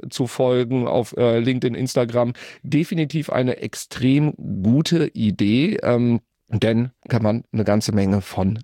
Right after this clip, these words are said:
lernen. Also ich find's sehr, sehr schön, sehr beeindruckend, wie es gemacht wird. Ich pack das alles natürlich auch in die Shownotes und, ähm, das Geburtstagsvideo von zweitausendneunzehn, ist das auch noch online verfügbar?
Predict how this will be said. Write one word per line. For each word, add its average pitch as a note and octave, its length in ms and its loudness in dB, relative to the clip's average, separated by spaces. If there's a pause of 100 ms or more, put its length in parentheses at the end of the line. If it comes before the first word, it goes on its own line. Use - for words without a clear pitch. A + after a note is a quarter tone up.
lernen. G2+ 480 0
Also F#2+ 140 -2
ich - 80 -6
find's A#2 160 -4
sehr, A#2 100 0
sehr A2 140 0
schön, E3 260 0
sehr C3 140 0
beeindruckend, A#2 600 -2
wie B2+ 100 4
es B2+ 100 -2
gemacht G#2+ 420 0
wird. D#3+ 180 0 (440)
Ich - 120 -4
pack - 240 -2 (120)
das B2+ 200 0
alles C3+ 220 0
natürlich E3 380 0
auch C3 100 0
in B2+ 60 -2
die A#2 80 -2
Shownotes C#3+ 480 0
und, - 240 -2
ähm, A#2+ 260 0
das A#2+ 260 -4 (280)
Geburtstagsvideo C#3+ 960 -2
von C#3 180 -2
zweitausendneunzehn, C3 800 0
ist - 160 -4
das C#3+ 120 0
auch - 100 0
noch D#3+ 260 -2
online D3+ 240 0
verfügbar? F#3+ 640 -4